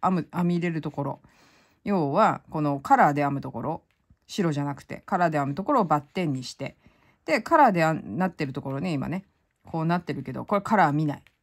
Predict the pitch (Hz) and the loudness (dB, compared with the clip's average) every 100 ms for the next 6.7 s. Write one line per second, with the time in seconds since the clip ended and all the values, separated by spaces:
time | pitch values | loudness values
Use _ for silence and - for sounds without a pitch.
0 | - 208 - - 185 202 196 220 143 - | -6 -6 -6 -10 -4 2 4 6 4 -2
1 | _ _ _ _ 202 196 233 185 135 _ | _ _ _ _ 2 4 6 4 -2 _
2 | _ _ _ _ 156 165 151 135 190 160 | _ _ _ _ -12 -6 -6 -4 -2 -2
3 | 135 165 147 131 135 143 165 170 139 139 | -2 -4 -2 -4 -2 -2 0 -2 -4 -4
4 | 143 135 131 - 175 165 160 180 147 143 | -4 -6 -10 -8 -4 -2 -2 -2 -4 -4
5 | 139 147 135 139 156 143 - 143 165 160 | -4 -4 -4 -2 -2 -4 -8 -6 -4 -2
6 | 143 127 123 - 139 190 | -2 -4 -8 -10 -2 0